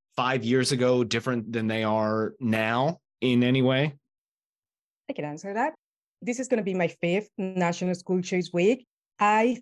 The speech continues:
Speaker 2: think overall, one change that I will say I have seen is that during the week, we can see that school choice and National School Choice Week is diverse, is for everyone,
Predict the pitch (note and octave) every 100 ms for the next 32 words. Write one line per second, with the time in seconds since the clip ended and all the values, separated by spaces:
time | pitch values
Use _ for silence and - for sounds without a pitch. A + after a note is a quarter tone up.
0 | - G#3 G#3 G#3 - _ _ _ G#3+ G3
1 | F3+ D#3 F3 C4+ G3 D#3+ E3 F3 F3+ F3+
2 | F3 E3+ E3 E3+ D#3+ - D#3+ D#3+ E3 D#3+
3 | D3+ - D#3+ D#3 D3+ D#3 D#3+ C#3 - E3
4 | F3+ G3+ F3+ D#3+ D3+ F3 D#3 F3+ F3 E3+
5 | D#3 G3+ B3 - _ _ F#3+ G#3 G3+ F#3+
6 | F3 F3 F3 F#3+ F#3 - F#3 E3 E3 -
7 | _ _ - - C#4+ E4+ E4+ E3 D3 C#3+
8 | E3 E3+ F#3 F#3+ F3 E3+ - F3 E3 E3+
9 | D3 D3+ G3+ G3 - E3 C#3 D#3 D3 C#3+
10 | C#3+ D#3+ A3+ - _ _ - G3 - F#3
11 | E3+ E3 D#3+ F#3+ G#3 A3+ A#3